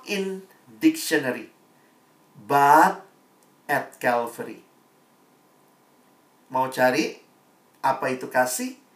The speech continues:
Bukannya buka kamus, teman-teman, ya. Lihat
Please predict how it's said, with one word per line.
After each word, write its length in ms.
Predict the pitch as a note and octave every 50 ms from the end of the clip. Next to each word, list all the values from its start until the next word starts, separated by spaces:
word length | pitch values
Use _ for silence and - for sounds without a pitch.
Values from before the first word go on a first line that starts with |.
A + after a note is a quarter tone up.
| _ _ _ _ _ _ _ _ -
Bukannya 560 | - C#3+ D3 D3 - C3 B2+ B2+ C3 C3 B2+
buka 320 | A2+ A#2 A2+ - C3 B2+ -
kamus, 480 | D#3 E3 F#3 F#3 F3+ D#3+ D#3 D3+ -
teman-teman, 480 | - C3+ B2+ B2+ B2 A#2+ B2 A#2+ B2 A#2+
ya. 160 | C3 D#3 D#3+ D3+ C#3
Lihat 640 | C#3 C#3 C#3 D3+ D#3 D3 - D3+ C3+ B2+ - -